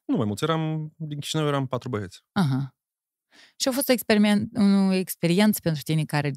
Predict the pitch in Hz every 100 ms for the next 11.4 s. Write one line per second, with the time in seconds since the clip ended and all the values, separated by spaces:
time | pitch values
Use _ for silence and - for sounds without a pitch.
0 | - 185 185 151 139 135 143 - 151 156
1 | 135 143 135 135 135 151 165 123 123 123
2 | 127 143 180 - _ _ _ _ 170 185
3 | 180 170 165 185 170 156 - 143 156 139
4 | 131 139 123 117 110 127 107 120 113 113
5 | 90 87 _ _ _ _ _ _ _ _
6 | - 110 135 151 - 135 123 127 127 123
7 | 117 110 107 107 104 101 101 92 90 110
8 | - _ _ - - - 117 117 120 107
9 | 110 110 104 123 123 - _ _ _ _
10 | - 110 101 110 113 113 98 - - 101
11 | 101 98 101